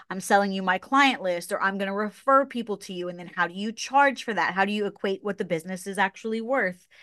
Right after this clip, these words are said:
That's an interesting question for people who wind up wanting to transition out of this later.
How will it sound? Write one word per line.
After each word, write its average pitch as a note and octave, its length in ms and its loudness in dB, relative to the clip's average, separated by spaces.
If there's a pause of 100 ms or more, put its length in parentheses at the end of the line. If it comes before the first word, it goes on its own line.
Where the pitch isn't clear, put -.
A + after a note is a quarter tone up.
(160)
That's F4+ 220 2
an D#4+ 100 -4
interesting B3 580 -6
question G#3+ 460 -4
for G#3 120 -6
people G#3 320 -4
who G3 100 -4
wind F3+ 400 -4
up F#3 120 0
wanting F#3+ 340 -6
to G3+ 100 -14
transition F3+ 540 -10
out D#3+ 160 -6
of D3+ 60 -14
this - 180 -12
later. E3 280 -8